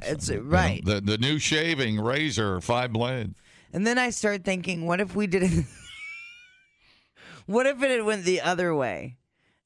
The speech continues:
Speaker 1: And instead of shaving, they were, like, growing them out.
Speaker 2: Oh, yeah,
Speaker 1: And,
Speaker 2: yeah,
Speaker 1: like, so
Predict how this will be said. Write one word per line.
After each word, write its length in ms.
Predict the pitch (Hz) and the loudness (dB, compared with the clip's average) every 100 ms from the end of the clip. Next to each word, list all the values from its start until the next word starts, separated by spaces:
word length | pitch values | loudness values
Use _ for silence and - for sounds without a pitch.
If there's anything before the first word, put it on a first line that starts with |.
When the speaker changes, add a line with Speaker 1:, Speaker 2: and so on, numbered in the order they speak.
| - | -2
Speaker 1:
And 120 | 175 | 0
instead 360 | 185 190 - 202 | 0 0 0 0
of 120 | 196 | 0
shaving, 580 | - 196 190 170 165 151 | 0 0 0 0 -2 -2
they 160 | 139 139 | -2 -2
were, 240 | 131 127 - - - - | -2 -4 -6 -18 -20 -10
like, 280 | 135 135 123 | -2 -2 0
growing 600 | 127 143 151 147 139 131 | 2 4 4 2 0 0
them 140 | 113 | -2
out. 340 | 87 113 98 - | -2 -4 -2 0
Speaker 2:
Oh, 140 | 165 | 2
yeah, 240 | 143 131 143 | 4 4 2
Speaker 1:
And, 140 | 104 | 2
Speaker 2:
yeah, 60 | 107 | 2
Speaker 1:
like, 220 | 98 - | 0 -2
so 260 | - 175 | -4 0